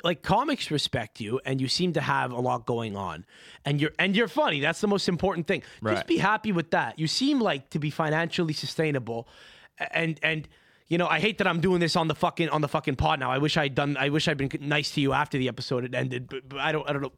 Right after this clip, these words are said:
Speaker 1: But I feel compelled to tell you that 'cause I feel bad. I'm fucking bullying you for
Speaker 2: You're not bullying me,
Speaker 1: forty-five
Speaker 2: dude.
Speaker 1: minutes.
Speaker 2: It's all right. We're talking it out.
Speaker 1: I j-, I think you just gotta kind of accept that it's gonna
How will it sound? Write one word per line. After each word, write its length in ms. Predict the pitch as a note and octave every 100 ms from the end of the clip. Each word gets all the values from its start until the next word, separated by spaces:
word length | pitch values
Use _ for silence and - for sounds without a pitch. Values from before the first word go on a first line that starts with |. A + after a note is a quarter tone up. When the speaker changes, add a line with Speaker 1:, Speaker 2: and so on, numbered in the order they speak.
| -
Speaker 1:
But 120 | C#3
I 80 | D#3
feel 160 | A3+
compelled 400 | - F3+ G3+ G3+
to 60 | E3
tell 220 | - G3
you 100 | D3+
that 80 | C#3+
'cause 100 | D3
I 80 | D3+
feel 160 | F3+
bad. 200 | D3+ D3
I'm 60 | C3+
fucking 280 | C#3+ C#3 C#3
bullying 260 | D#3 D3
you 80 | C#3
for 160 | C3 C3+
Speaker 2:
You're 180 | D#3 F3+
not 240 | A3+ B3+
bullying 340 | E3 G#3 A#3 F#3
me, 40 |
Speaker 1:
forty-five 340 | E3+ C3 D#3 A2+
Speaker 2:
dude. 80 |
Speaker 1:
minutes. 220 | C#3 D3 B2
Speaker 2:
It's 40 |
all 40 | C#3+
right. 320 | E3 D3 G2+ - _ _
We're 200 | - B2 C3
talking 400 | D#3+ F3+ D3+ A#2+
it 120 | C3+
out. 260 | D#3 B2 -
Speaker 1:
I 220 | C#3+ D#3+
j-, 180 | D#3 D#3 -
I 240 | D#3+ F#3+
think 440 | D#3+ - E3+ D#3+ -
you 280 | C#3+ C#3+ B2+
just 280 | B2 B2
gotta 320 | - B2+ A#2+ A2+
kind 280 | - B2
of 100 | A#2
accept 560 | A2 G#2+ - B2 A#2 -
that 160 | A#2+ A2
it's 160 | - -
gonna 520 | - A#2 A2 F#2+ F2